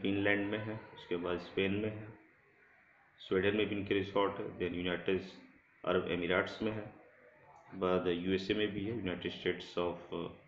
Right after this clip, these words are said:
अमेरिका। इंटरनेशनल इनके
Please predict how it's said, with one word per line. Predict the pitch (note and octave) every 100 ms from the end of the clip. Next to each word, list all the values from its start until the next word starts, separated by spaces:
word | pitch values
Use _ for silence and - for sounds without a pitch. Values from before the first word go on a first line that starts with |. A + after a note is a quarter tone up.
| - - - _ _ -
अमेरिका। | F#2 F2+ F2 - A#2 - - - - - - - - - - - G#2+ - - - C#3+ - _ A4+ A4+ A4+ - - - - - - - - - - - -
इंटरनेशनल | - B2+ C3+ C3 D3
इनके | C#3 C3 C3+